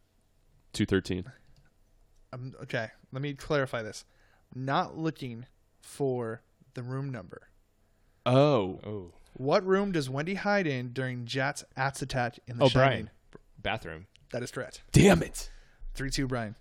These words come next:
Speaker 1: Good job, Brian.
Speaker 2: Okay. Uh, next question. How many Friday the thirteenth movies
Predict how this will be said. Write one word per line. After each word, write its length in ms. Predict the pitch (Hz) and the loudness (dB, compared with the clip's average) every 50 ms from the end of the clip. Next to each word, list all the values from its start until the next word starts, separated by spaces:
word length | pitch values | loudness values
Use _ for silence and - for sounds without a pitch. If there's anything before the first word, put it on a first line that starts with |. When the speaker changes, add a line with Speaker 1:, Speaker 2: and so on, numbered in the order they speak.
| - - | -14 -10
Speaker 1:
Good 160 | 107 110 107 | -8 -6 -4
job, 300 | 107 101 110 117 95 - | -2 2 2 2 2 4
Brian. 260 | - 92 98 101 101 - | 2 2 2 2 0 -4
Speaker 2:
Okay. 200 | - - 117 - - - - - - - - - - - - - - | -8 -10 -10 -10 -10 -16 -20 -20 -20 -20 -20 -20 -20 -20 -20 -10 -4
Uh, 560 | 139 143 139 131 127 123 123 120 120 123 123 - | -2 0 0 0 0 0 0 -2 -2 -4 -6 -6
next 180 | 143 151 143 - | -6 -6 -4 -2
question. 280 | - 147 135 - 98 - | 0 -2 -2 -2 -6 -8
How 180 | - - 160 180 | -4 -2 0 0
many 140 | 196 202 | 0 0
Friday 360 | 185 - - - 160 156 170 170 | -2 -2 0 2 4 4 4 2
the 120 | 156 139 | 0 0
thirteenth 520 | - - 156 147 143 - - 147 147 143 151 | -2 -2 -4 -4 -4 -6 -8 -6 -6 -6 -6
movies 340 | 151 151 160 175 175 - | -4 -4 -4 -4 -6 -8